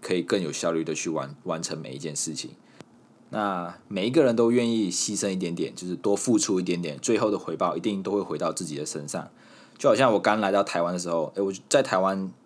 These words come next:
有些餐厅是自助式的，就是你们吃完东西要把盘子自己，自-，自己拿回去回收。那我就觉得，哎，大-，大家这个简单的一个动作就可以减少业者很多的时间。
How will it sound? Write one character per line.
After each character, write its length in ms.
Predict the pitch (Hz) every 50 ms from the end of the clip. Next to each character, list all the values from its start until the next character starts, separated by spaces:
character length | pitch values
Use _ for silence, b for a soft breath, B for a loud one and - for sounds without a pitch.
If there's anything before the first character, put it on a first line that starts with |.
| -
有 100 | - 95
些 160 | 85 - 104 98
餐 260 | 95 - 104 104 101
厅 160 | 101 101 101
是 220 | 95 - 110 98
自 220 | 90 - 123 117 101
助 180 | 90 104 101
式 180 | 92 87 - 92
的， 100 | 82 71
就 100 | 67 101
是 240 | 101 107 98 87 - B B B B B B
你 60 | 87
们 120 | 92 101
吃 180 | 107 - - 131
完 160 | 120 107 104
东 160 | 104 104 104
西 120 | 98 104 104
要 120 | 101 101
把 180 | 95 92 82 78
盘 220 | - - - 85
子 140 | 82 82 78
自 160 | - 95 90
己， 100 | 82 78 -
自-， 100 | - - 117 -
自 140 | - - 117
己 140 | 98 98 90
拿 120 | 82 78
回 140 | 87 85 82
去 80 | 92
回 240 | 85 - - 67 69
收。 260 | - - 71 71 - - B B B B B B B
那 240 | 139 147 131 127 - - -
我 100 | - 104
就 40 | 117
觉 140 | 123 113
得， 100 | 104 107
哎， 80 | 98 117
大-， 260 | 117 - 127 117 117 - -
大 140 | - 123 120
家 180 | - 120 107 104
这 120 | 110 113
个 180 | 110 104 98 92
简 260 | - - 101 85 82
单 200 | 87 92 92 90
的 160 | 92 90 87
一 20 |
个 100 | 90 92
动 240 | 90 - 104 92 82
作 200 | 78 98 90 85
就 100 | 87 101
可 100 | 92 92
以 60 | 85
减 240 | 80 - - 82 80
少 220 | 78 - 76 73 76
业 180 | 87 95 85
者 160 | 76 76 64
很 220 | 65 - 80 76 73
多 160 | 82 80 78
的 80 | 80 -
时 200 | - - 64 65
间。 280 | 64 - 65 60 -